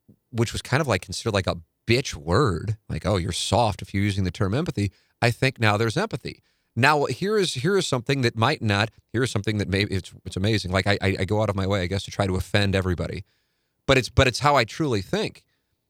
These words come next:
I think now, uh, that, that there's, like, an anti-white, so to speak,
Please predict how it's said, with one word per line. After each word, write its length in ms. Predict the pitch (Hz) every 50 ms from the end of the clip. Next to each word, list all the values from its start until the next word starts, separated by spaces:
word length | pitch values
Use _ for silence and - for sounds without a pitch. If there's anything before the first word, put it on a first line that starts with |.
| _ _
I 80 | - 131
think 320 | - - 151 139 120 -
now, 540 | 123 135 170 208 202 160 120 110 110 139 131 - _ _ _ _ _ _ _ _ _ _ _ _ _ _ _ _ _ _ -
uh, 40 | - - _ 120 156
that, 400 | 110 101 120 120 - - 117 101
that 200 | 120 117 - -
there's, 360 | - 117 113 107 104 98 110 107
like, 240 | 110 107 101 - _ _ -
an 100 | 104 - -
anti-white, 1700 | 110 113 127 135 127 - - 123 117 113 110 110 110 104 - _ _ _ _ _ _ _ _ _ 87 87 85 90 107 156 196 - - -
so 260 | - - - 131 123
to 80 | 107 98
speak, 520 | - - - - 196 160 113 107 - -